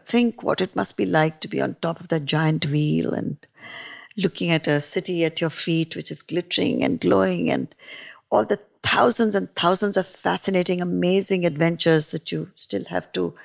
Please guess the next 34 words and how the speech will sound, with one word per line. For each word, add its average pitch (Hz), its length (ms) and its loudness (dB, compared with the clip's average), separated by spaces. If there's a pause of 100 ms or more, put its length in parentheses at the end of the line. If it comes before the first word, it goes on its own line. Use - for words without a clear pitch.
(120)
experience, 180 640 -2
and 175 180 -4 (480)
the 180 80 0
millions 190 640 4
of - 140 -8
people 175 340 -2
out 160 280 -2
there 160 260 4
who 156 200 0
you'd 151 300 -6
love 139 540 0
to 165 100 0
meet, 147 420 2
connect 147 400 0
with, 151 220 4
learn 151 340 8
something 143 380 -2
from, 147 460 2 (360)
share 185 400 8
something 165 500 0
with, 151 280 2
the 170 80 6
food - 680 6
that 196 200 4
remains 170 380 0
uneaten, 160 720 -2 (560)
the 170 100 -2
dreams, 214 680 6
the 175 100 6
movies, 208 800 6
the 156 100 -2
songs, 226 760 0
I 190 80 4
mean - 300 -4